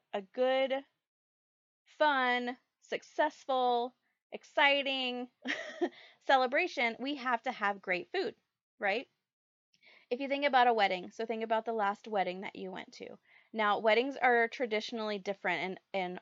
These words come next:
all parts of the world. So this could look different depending on where you live.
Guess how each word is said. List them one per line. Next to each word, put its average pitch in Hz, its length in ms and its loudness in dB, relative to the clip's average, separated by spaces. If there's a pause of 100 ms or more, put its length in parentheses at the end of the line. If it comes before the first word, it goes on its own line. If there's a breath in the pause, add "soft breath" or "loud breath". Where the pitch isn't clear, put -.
all 190 140 2
parts 190 340 -6
of 190 120 -14
the 185 100 -8
world. 180 360 -8
So 208 160 -6
this 208 160 -6
could 262 200 -6
look 247 140 -4
different 233 440 -2 (100)
depending 202 440 -8
on 190 120 -6
where 180 120 -4
you 190 180 -10
live. - 160 -10